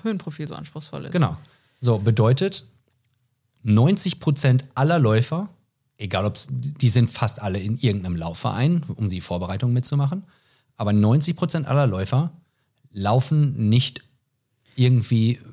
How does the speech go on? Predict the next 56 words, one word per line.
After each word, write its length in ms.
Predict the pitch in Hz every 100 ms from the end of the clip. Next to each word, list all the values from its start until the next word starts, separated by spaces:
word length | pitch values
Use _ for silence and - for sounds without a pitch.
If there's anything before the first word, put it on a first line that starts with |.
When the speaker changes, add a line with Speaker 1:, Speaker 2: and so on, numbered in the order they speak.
| _ -
Speaker 2:
wettkampftechnisch. 680 | 104 - 87 85 85 82
Speaker 1:
Und 100 | 190
das 120 | 185
glaube 200 | - 190
ich 60 | 185
nämlich 220 | 185 170
gar 160 | 180 202
nicht, 160 | 175
dass 120 | 160 160
so 60 |
viele 200 | 156 160
Leute 300 | 160 151 151
im, 320 | 165 156 151 165
im, 360 | 160 156 151 156
ähm, 440 | 156 151 151 151 - _ _ _ -
im 140 | 170
Verein 320 | - 143 156
sind. 180 | 151 151
Weil 120 | 165
Speaker 2:
Meinst 180 | 165 -
Speaker 1:
dann 60 | -
Speaker 2:
du? 60 |
Speaker 1:
würden 160 | 302 277
sie 80 | 254
nämlich 260 | 220 202
Lauf 220 | 185 170 170
A 120 | 156
B 100 | 156
C 180 | - 151
machen 420 | 180 185 151 151
und 160 | 165 160
Stabi 420 | - 147 143 -
und 220 | - 151 151 _ _ -
alles, 280 | 160 151
was 160 | 156 147
halt 140 | 156
keinen 180 | - 147
Spaß 300 | - 180 165
macht. 240 | - 151 - _ _ _ _
Ich 60 |
glaube, 200 | - 165
das 180 | 147 151
Gros 240 | 151 208 294
der 120 | 165
Leute, 540 | 160 202 240 170 190 -
und 120 | 185
ich 100 | 170
hab's 160 | 185 -
genauso 340 | 156 156 185
gemacht, 400 | 170 147 143 165 - - _ -
die 80 |
machen 240 | 180 170 165
zwei 160 | -
Longruns 480 | 156 170 185 156 151
pro 200 | - 147
Woche, 340 | 143 147 170